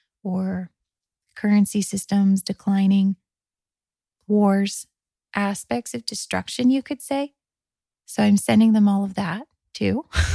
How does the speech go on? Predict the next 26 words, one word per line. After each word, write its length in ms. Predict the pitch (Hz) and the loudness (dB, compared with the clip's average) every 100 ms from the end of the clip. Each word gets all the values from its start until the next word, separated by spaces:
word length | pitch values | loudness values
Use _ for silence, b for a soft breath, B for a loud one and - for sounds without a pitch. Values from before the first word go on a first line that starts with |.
| - - - - - _ B B B B B B _ _ _ _ _ _ _ - | -6 -8 -14 -8 -10 _ B B B B B B _ _ _ _ _ _ _ -14
Good 120 | 190 | -8
thing 200 | 190 190 | -4 -2
they 100 | 208 | -2
have 120 | 202 | -2
a 60 | 196 | -4
really 480 | 190 214 208 202 | 0 2 2 2
big 240 | 196 196 185 | 2 -2 -2
catcher's 420 | 180 175 190 - | -8 -6 -4 0
mitt. 200 | 254 359 _ _ _ _ - | 0 -2 _ _ _ _ 0
And 120 | 226 | 4
the 120 | 247 | 4
overarching 640 | 262 254 226 214 - 202 | 4 2 2 0 0 -2
question 440 | - 214 - 208 196 | 0 -2 0 2 2
is 140 | 190 | 2
sort 200 | 202 202 | 0 -2
of 120 | 190 | -2
like, 400 | 185 180 180 - _ _ _ _ _ _ _ _ _ - | -4 -6 -8 -16 _ _ _ _ _ _ _ _ _ -2
are 320 | 220 254 277 | 0 2 0
we 540 | 240 233 233 220 226 - | 2 2 4 2 0 -2
or 160 | 202 185 | -2 -4
how 400 | - 214 208 185 | -4 -2 -2 -2
are 220 | 175 185 | -6 -6
we 300 | 185 170 185 _ _ - | -8 -8 -10 _ _ -4
turning 380 | 214 226 220 196 | 2 4 4 2
the 100 | 175 | -2
corner 560 | - 202 185 - - | -2 -2 -2 -6 -18